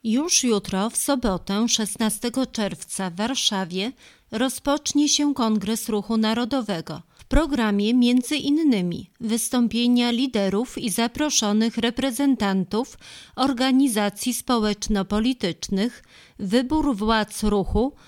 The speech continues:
oraz program suwerenności w dwudziestym pierwszym wieku. Kongres będzie podsumowaniem trwającej kilka miesięcy serii spotkań z władzami partii w całej Polsce. Partia przedstawiła także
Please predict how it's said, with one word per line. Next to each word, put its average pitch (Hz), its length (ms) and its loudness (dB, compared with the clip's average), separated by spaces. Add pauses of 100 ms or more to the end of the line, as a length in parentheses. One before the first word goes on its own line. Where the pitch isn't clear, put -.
(180)
oraz 302 400 0
program 220 540 0
suwerenności 247 1080 0
w 233 80 -14
dwudziestym 226 680 0
pierwszym 202 560 -2
wieku. 202 420 -2 (260)
Kongres 226 680 0
będzie 233 420 2
podsumowaniem 233 1040 2
trwającej 226 760 0
kilka 254 440 0
miesięcy 226 800 0 (320)
serii 277 480 2
spotkań 226 840 0
z 208 160 -4
władzami 226 640 2
partii 214 640 0
w - 100 -14
całej 226 420 0
Polsce. 175 640 -2 (520)
Partia 226 560 0
przedstawiła 254 880 0
także 208 580 -2